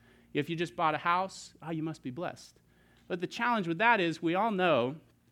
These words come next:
that the circumstances in life are kinda like riding a roller coaster, and we're all coming to the conclusion that we have a lot less control than we think we do.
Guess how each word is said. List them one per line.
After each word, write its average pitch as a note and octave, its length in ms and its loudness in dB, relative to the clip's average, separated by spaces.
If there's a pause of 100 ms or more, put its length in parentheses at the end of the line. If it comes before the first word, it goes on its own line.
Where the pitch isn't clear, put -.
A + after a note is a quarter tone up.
(280)
that C3 100 -8
the C3+ 80 -6
circumstances F3 760 -4
in A#2 100 -2
life C#3+ 300 -2
are B2 40 -10
kinda F3+ 220 -6
like B2 200 0
riding C3 360 -2
a G#2+ 60 -6
roller C3+ 260 -2
coaster, G2+ 540 -8 (560)
and A#2+ 100 -4
we're C3+ 140 0
all F#3 240 4
coming G3 360 -2
to E3 100 2
the C#3+ 80 0
conclusion E3 680 -2
that C3+ 240 -2
we D#3 120 -4
have F#3 100 -2
a B2+ 40 -2
lot B2+ 320 2
less D3+ 260 -4
control D3+ 480 -6
than A#2+ 140 -6
we G#2+ 100 -6
think G#3 280 -10
we A#2 100 -4
do. F2+ 280 -10